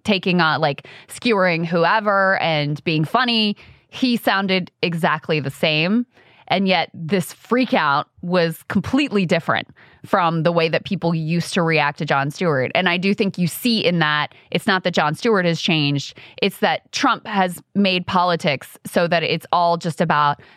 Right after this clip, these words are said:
negative partisanship, and there's all this, like, existential terror that leads people to, um, disconnect from reality and deny reality to try to avoid giving the other side a quote unquote talking point or giving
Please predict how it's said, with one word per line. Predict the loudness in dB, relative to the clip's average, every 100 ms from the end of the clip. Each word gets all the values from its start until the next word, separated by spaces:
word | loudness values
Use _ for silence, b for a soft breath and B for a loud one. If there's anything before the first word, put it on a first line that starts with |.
| B
negative | 2 2 0
partisanship, | 0 0 0 -2 -2 0 0
and | 2
there's | 0 0
all | 0 0 0
this, | -2
like, | -2 -2 -4
existential | -6 -6 -2 -2 0 -2
terror | 2 2 4 2 0 B B B
that | 0 0 -4
leads | -2 0 0 -2 -4
people | -2 -2 0 -2
to, | 0 0 2 2 0 -4 B B -2
um, | 0 2 0 -2 -2
disconnect | -2 -2 0 0 -2
from | -2 0
reality | 2 2 2 2 0 -2
and | -2
deny | 0 0 2 0
reality | -2 0 2 2 0 -2 -4
to | -2
try | -2 0
to | 0 -2
avoid | -2 0 0 0
giving | 0 2
the | 0 0
other | 0 0
side | 0 0 2 0 -2
a | -4
quote | -2 0
unquote | 0 0 -4
talking | -2 -2 -2 -2 -4
point | -2 0 0 -2
or |
giving | 0 0 -2